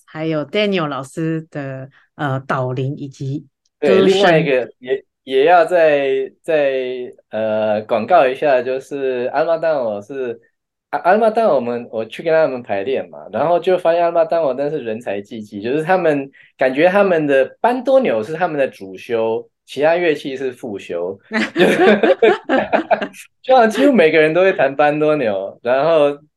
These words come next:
Speaker 2: 他们又会其他的乐器这样，所以那天的编制会非常的丰富，会有各种，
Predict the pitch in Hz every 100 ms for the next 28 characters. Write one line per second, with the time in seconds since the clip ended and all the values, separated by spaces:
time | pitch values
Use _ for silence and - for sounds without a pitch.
0 | _ 160 160 143 156 156 - - 101 120
1 | 104 98 104 95 - 95 92 87 - _
2 | - _ - 156 160 151 135 131 175 165
3 | 165 160 131 120 147 139 147 143 123 156
4 | 123 117 180 175 127 104 107 107 113 117
5 | - 98 90 120 92 - _ _ _ _
6 | - 147 123 95 92 -